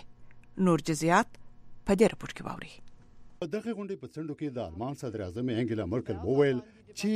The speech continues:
Speaker 2: د جی اووه ډلې شپږو هیوادونو له ښاغلي ټرمپ نه غوښتي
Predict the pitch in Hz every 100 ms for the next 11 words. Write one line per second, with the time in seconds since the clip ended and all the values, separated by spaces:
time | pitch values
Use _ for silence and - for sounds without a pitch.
0 | 202 147 104 151 117 101 147 139 139 131
1 | - 139 139 107 90 80 117 143 131 -
2 | - - - - 113 151 151 175 190 185
3 | 202 190 101 131 -